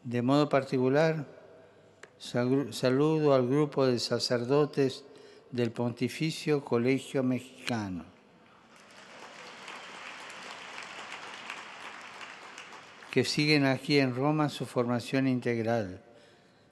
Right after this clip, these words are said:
para conformarse cada día más a Cristo Buen Pastor.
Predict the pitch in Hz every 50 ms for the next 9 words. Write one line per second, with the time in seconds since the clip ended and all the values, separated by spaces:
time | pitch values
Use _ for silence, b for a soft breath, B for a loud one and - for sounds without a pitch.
0 | b b _ _ _ _ _ - - 123 120 117 113 107 - - 156 160 143 -
1 | - 123 120 123 127 131 135 131 127 - - 143 139 135 123 - - - 131 131
2 | 127 131 131 139 139 135 123 113 117 120 123 123 123 123 - - - - - 123
3 | 117 110 - 127 120 123 117 - 120 113 113 113 113 113 110 110 107 101 - -
4 | 110 104 101 98